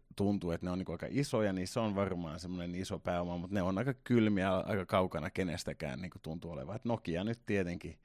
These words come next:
Että, et, niinku, mut et nää uudet tekijät, Supercell, mut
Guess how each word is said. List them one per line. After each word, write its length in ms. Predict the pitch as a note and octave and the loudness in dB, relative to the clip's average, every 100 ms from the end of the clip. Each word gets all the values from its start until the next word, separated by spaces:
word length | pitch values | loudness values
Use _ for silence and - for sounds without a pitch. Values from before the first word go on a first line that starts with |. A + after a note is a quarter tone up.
| _ - - - _ _ _ _ _ _ _ _ - | _ -20 -20 -20 _ _ _ _ _ _ _ _ -10
Että, 300 | G2 - - - | -8 -6 -8 -8
et, 180 | F2 - | -10 -6
niinku, 360 | D#2 C#2+ D#2+ - - _ _ | -4 -2 -2 -4 -18 _ _
mut 320 | - A2 C#3+ | -4 0 6
et 140 | D3+ - | 6 6
nää 200 | D#3 D3 | 8 12
uudet 340 | D#3 B2+ - | 12 12 10
tekijät, 300 | C3 - A2 | 6 8 6
Supercell, 680 | - G#2+ G2+ G2 G#2+ F2 E2 - - _ _ - - - | 6 6 6 6 6 6 4 -2 -20 _ _ -20 -20 -6
mut 140 | - | -6